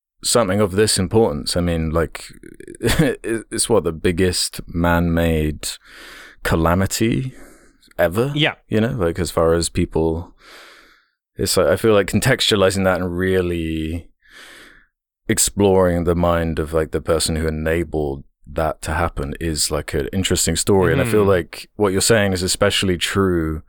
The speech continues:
Speaker 1: um, because I feel like there are examples where, yeah, like, the, the, the real life true story is something important, um, but how it came together as a movie didn't really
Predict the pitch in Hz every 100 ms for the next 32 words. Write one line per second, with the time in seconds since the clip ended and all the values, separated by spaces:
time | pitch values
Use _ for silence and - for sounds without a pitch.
0 | - - - - _ _ - 85 80 80
1 | 80 80 78 - 101 92 87 - 92 90
2 | 92 98 101 85 95 85 90 82 80 85
3 | 82 78 78 76 - _ _ _ _ _
4 | _ _ _ 135 123 80 80 - 82 80
5 | 78 90 92 87 85 78 78 _ - 90
6 | 113 107 101 101 - - 107 - 101 95
7 | 85 82 82 98 78 85 80 - 92 69
8 | 80 76 - _ _ _ _ _ - 78
9 | 76 76 76 80 60 64 - - 52 71
10 | 104 95 113 95 95 98 90 87 85 92
11 | 85 80 78 76 90 82 80 82 82 71
12 | 71